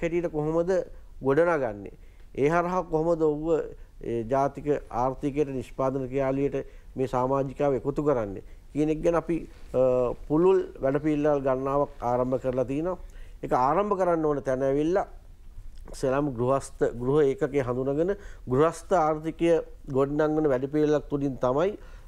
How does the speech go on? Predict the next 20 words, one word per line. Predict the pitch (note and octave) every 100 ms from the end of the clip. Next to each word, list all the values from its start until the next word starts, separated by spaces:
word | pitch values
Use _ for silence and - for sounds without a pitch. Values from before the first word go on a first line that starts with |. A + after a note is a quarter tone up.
| -
අ, | A#2+ B2 A#2+ B2 - - - - - -
ඒ | C#3 C3+ -
සමාජ | - - B2 D3 D3+
ආර්ථිකය | D3 C3+ - B2+ C3
ගොඩනගන්නත්, | A2+ A#2+ A#2+ B2+ C#3+ F3
ඒ | D#3
සමාජ | C3+ B2 C3 C3
ආර්ථිකය | C3 B2 - B2 B2+
තුළින් | B2 A#2+ D3+ - - - A#2+
රටක | A2+ C3 B2+ C3+ -
ආර්ථිකය | A#2+ A#2 A#2+ B2
ගොඩනගන්නත් | A2 A2+ A#2+ A#2 A#2+ A#2
පුළුවන් | A2+ A#2+ B2
කියන | A2 B2
එක | B2+ D3+ D3 - - -
අපි, | - C3+ B2+ - -
අ, | A2+ A2+ A2
කල්පනා | - B2 A#2+ A#2 A2
කරලා | A2 G#2+
තියෙනවා. | F#2+ G2 F#2+